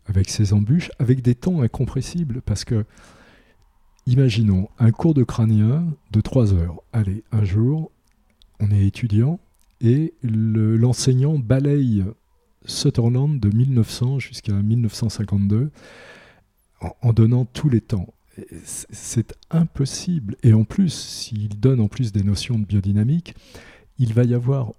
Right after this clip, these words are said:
automatiquement des temps incompressibles où la main va être obligée de comprendre, d'attendre, de, voilà.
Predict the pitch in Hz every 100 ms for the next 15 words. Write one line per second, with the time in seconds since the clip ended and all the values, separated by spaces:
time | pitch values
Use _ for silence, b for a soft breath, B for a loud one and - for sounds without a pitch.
0 | - 139 131 127 - 127 - 131 143 107
1 | - 139 139 107 - 110 - 107 - 135
2 | 120 107 101 104 104 131 135 98 98 113
3 | 113 - 110 - 110 104 104 98 104 107
4 | 104 90 92 117 - - - _ - -
5 | - - _ - 101 95 - 95 101 98
6 | 104 _ _ _ - 98 92 - 98 98
7 | 101 101 95 _ _ _ _ _ - 92
8 | 90 107 104 127 120